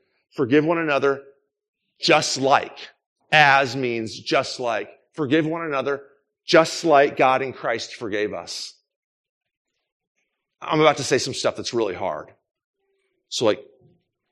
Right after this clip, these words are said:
don't at me. How do you do this? Well, in Ephesians five, he goes on to explain, how did Jesus do this?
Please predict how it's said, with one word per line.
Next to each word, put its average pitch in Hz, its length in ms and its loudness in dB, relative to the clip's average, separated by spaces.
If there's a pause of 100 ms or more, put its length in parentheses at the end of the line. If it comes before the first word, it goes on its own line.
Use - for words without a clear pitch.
(260)
don't 110 280 4
at 95 240 0
me. - 220 -16 (2250)
How 165 180 -4
do 185 60 0
you 180 100 0
do 180 160 2
this? 214 380 0 (720)
Well, 156 180 2
in 170 60 -4
Ephesians 156 440 -2
five, 156 280 4
he 143 80 -2
goes 131 180 2
on 135 180 0
to 135 100 -2
explain, 123 560 -2 (760)
how 131 120 0
did 127 120 0
Jesus 127 280 2
do 143 160 2
this? 190 280 4